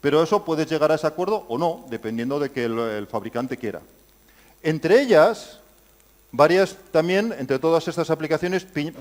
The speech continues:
viñetas políticas. En, en particular, un periodista que ganó el Pulitzer con viñetas políticas, un humorista, porque se consideraba que algunas, eh, viñetas eran ofensi-, ofensivas para ciertos políticos.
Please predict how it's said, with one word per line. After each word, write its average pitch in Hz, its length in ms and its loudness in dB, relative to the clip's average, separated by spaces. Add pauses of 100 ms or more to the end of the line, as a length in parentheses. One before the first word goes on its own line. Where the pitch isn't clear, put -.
viñetas 160 400 -2
políticas. 135 680 -6 (720)
En, 131 260 -4
en 135 120 -6
particular, 156 840 0
un 160 180 -6 (140)
periodista 180 460 0
que 151 80 -4
ganó 131 200 0
el 139 80 -4
Pulitzer 185 440 -2 (680)
con 139 280 -4
viñetas 147 420 -2
políticas, 170 400 -2
un 127 80 -4
humorista, 165 560 -4 (400)
porque 190 240 0
se 202 120 0
consideraba 180 560 4
que 131 80 0
algunas, 165 520 0
eh, 156 100 0
viñetas 196 520 0
eran 156 220 -2
ofensi-, 156 380 -4
ofensivas 151 500 -4
para 123 180 -2
ciertos 120 320 -10
políticos. - 520 -14